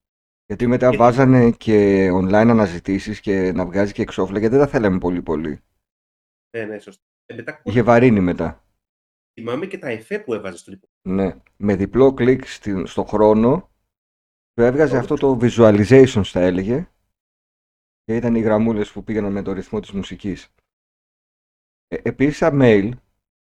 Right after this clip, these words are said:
Speaker 1: ε, θυμάμαι να μου έχουν στείλει φωτογραφία ένας φίλος από Γερμανία,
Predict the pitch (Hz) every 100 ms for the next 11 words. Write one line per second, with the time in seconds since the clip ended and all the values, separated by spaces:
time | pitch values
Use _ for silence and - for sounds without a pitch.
0 | _ _ _ _ _ _ 104 104 101 98
1 | 95 95 110 107 131 147 127 139 147 131
2 | 135 139 - 95 104 95 143 113 85 82
3 | _ _ _ _ _ _ _ _ 95 104
4 | 101 - 98 107 107 104 95 92 87 90
5 | 92 95 -